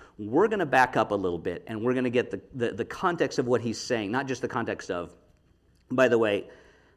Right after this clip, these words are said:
uh, context of order of a service and the, the audience. Has anybody, anybody thought that through yet? 'Cause you know I was gonna ask that question. <laughs> If not, all right, think about it. We'll come back to it. Okay. So I wanna back up and start in verse twelve.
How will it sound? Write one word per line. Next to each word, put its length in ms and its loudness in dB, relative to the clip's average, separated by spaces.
uh, 460 4
context 480 6
of 240 4
order 240 8
of 60 4
a 60 0
service 520 2
and 380 -6
the, 440 -2
the 140 0
audience. 640 -4
Has 100 -12
anybody, 520 2
anybody 300 0
thought 300 -2
that 240 -2
through 180 2
yet? 360 -2
'Cause 160 -10
you 60 -6
know 140 -2
I 40 2
was 100 -4
gonna 160 -4
ask 180 -8
that 160 -10
question. 460 -8
<laughs> 40 -20
If 160 -8
not, 280 -4
all 80 -2
right, 260 -2
think 160 -2
about 160 -2
it. 60 -4
We'll 100 -6
come 160 -6
back 300 -6
to 80 -20
it. 100 -20
Okay. 320 4
So 240 8
I 100 8
wanna 220 6
back 260 6
up 160 4
and 120 2
start 240 6
in 100 2
verse 220 2
twelve. 420 -4